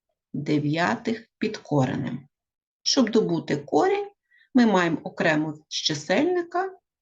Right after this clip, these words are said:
і окремо знаменника. Чисельник ми можемо розкласти вісім як чотири на два. Корінь з дев'яти — це трійка. Чотири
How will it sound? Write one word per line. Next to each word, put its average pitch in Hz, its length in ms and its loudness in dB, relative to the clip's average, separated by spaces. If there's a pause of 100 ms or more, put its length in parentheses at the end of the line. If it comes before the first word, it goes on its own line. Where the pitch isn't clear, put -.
(120)
і 190 120 0
окремо 285 800 0
знаменника. 147 880 0 (1080)
Чисельник 269 560 2
ми 196 100 0
можемо 185 400 0
розкласти 170 680 -4
вісім 160 480 -4
як 160 200 -8
чотири 170 520 0
на 165 140 -4
два. 147 540 -4 (600)
Корінь 240 320 4
з 220 80 -14
дев'яти — 247 480 0
це - 160 -6
трійка. - 560 -6 (300)
Чотири 240 640 0